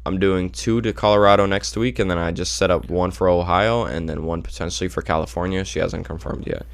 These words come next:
Um, so you could hit me. Shipping is on me because the website's not up yet, so I'll just take care of that fee myself. Um, twenty dollar shirts. They're super fucking quality and soft and comfortable.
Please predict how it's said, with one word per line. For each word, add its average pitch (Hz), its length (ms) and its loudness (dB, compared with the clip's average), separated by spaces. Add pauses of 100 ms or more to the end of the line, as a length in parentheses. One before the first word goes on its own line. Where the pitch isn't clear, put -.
(720)
Um, 85 300 2
so 82 360 2
you 82 140 -2
could 101 120 -2
hit 120 120 8
me. 139 260 6
Shipping 127 460 6
is 110 140 4
on 101 240 6
me 110 240 2
because 92 340 -4
the 85 80 -2
website's 87 460 2
not 78 160 -2
up - 160 -2
yet, 82 160 0
so - 120 -4
I'll 87 120 0
just - 180 -10
take 87 140 -6
care 85 200 -4
of 82 60 -2
that 80 180 -4
fee 87 220 -6
myself. 95 680 0 (500)
Um, 92 260 0
twenty 110 300 2
dollar 101 220 10
shirts. 101 360 2
They're 92 120 0
super 90 280 -4
fucking 90 420 -2
quality 98 580 4
and 95 140 -2
soft 92 380 0
and 92 100 -8
comfortable. 101 640 0